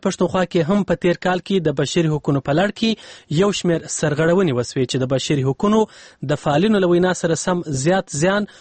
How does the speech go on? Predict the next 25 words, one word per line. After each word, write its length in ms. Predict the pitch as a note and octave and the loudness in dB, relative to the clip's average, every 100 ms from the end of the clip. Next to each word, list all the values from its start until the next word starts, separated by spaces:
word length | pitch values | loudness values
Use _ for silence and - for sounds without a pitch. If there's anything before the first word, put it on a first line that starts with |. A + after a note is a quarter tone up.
| - | -10
ولسي 340 | - D3+ - G#3 | -2 0 2 2
وګړو 360 | F3+ E3+ F3 | 2 2 -2
ته 60 | C#3+ - | -4 -6
پکې 180 | C3 C3 | -2 0
واوښتی. 420 | B2 A2+ - A2 - _ - - - - | 0 -2 -8 -10 -12 _ -20 -20 -10 -2
د 80 | G3 | 0
پاکستان 380 | G#3+ - A3 G#3 | 0 0 0 0
د 60 | F#3+ | 0
بشري 300 | F3+ G3+ F#3+ | 0 2 0
حقوقو 280 | E3+ F#3+ F3+ | 0 0 2
د 80 | D#3+ - | 0 0
کمیشن 480 | D#3 D3+ - F3+ D#3+ | 0 0 0 0 0
د 80 | D3 | 0
خیبر 320 | D3+ C#3+ F#3 - | -2 0 0 -2
پښتونخوا 380 | D#3 D3 - D3+ | -4 -4 -2 -2
د 80 | C#3+ | -2
څانګې 260 | - E3 D3 - | -2 -2 -2 -2
شریک 280 | C#3 D3 - | -2 -2 0
مشر 320 | G3 - G#3+ - - - - | 0 0 -2 -6 -20 -20 -4
کامران 320 | E3 E3+ E3+ D#3+ | 0 2 2 2
عارف 180 | D3+ D3+ | 0 0
وایي، 260 | E3+ F#3+ A3+ - _ - - | 0 0 -2 -6 _ -16 -4
په 140 | F#3+ A3 | -2 0
قبایلي 300 | G#3+ A3+ A3+ | 0 0 0
سیمو 180 | A#3 | 0